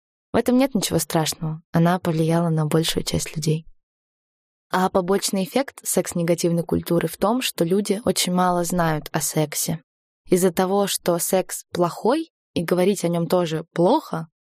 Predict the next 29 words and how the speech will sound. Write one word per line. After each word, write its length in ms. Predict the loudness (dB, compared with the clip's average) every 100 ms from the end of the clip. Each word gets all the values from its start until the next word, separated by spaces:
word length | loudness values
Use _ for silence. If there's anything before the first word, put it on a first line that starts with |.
| -2
о 80 | 2
нем 220 | 4 4
мало 400 | 2 2 0 0
достоверной 640 | -2 -2 0 0 0 -2
информации. 840 | -2 -4 -2 -2 -2 -2 -4 -6 -10 _ _ _ _ -2
Идея 420 | 0 4 4 4
профессионализма 1160 | 0 -4 -2 -2 -2 0 0 2 2 4 2 2
же 180 | 0
в 80 | -2
сексе 500 | 0 0 -2 -6 -6
дает 380 | -2 2 2 2
некоторую 500 | -2 -2 -4 -6 -4
информацию, 760 | -4 -2 0 0 -2 -4 -8 -10 _
но 100 | -2
которая 420 | 0 2 2 0 -2
еще 300 | -2 0 0
больше 560 | 2 2 4 2 0
зажимает, 680 | -2 -2 -2 0 0 0 -4 _ _ _ 0
и 120 | 4
люди 280 | 4 2 2
потом 320 | 0 0 -2
переживают 560 | 0 0 0 0 0
по 100 | -4
пустякам. 640 | -6 -6 -6 -6 -4 -4 -6 -14 _ _ -4
В 80 |
сексе 340 | 0 0 0 0
людей 280 | 2 4 4
множество 640 | 2 2 0 -4 -4 -2
зажимов, 520 | 0 2 4 4